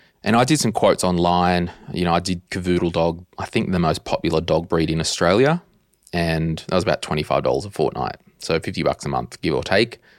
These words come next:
You're starting to build your financial life up. You're paying off consumer debt. You're trying to build your emergency fund. You might just factor in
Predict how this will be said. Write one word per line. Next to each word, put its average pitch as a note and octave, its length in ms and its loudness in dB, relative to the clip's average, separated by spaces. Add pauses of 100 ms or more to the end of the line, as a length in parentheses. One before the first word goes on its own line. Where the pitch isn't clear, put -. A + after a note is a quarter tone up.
(460)
You're G2 680 4
starting B2 520 2
to G2 100 -4
build F#2+ 360 2
your F2+ 200 2
financial F2 500 -2
life D#2 320 0
up. A2+ 300 2
You're F2+ 120 -2
paying D#2+ 360 -2
off - 160 -6
consumer A2+ 480 0
debt. G#2 380 4
You're E2 540 2
trying G2+ 220 2
to F2 60 0
build E2+ 200 0
your D2+ 100 0
emergency F#2+ 460 0
fund. F#2+ 560 2 (400)
You G2+ 180 0
might A2+ 220 2
just A#2+ 200 -2
factor F#2 400 0
in F2+ 380 -2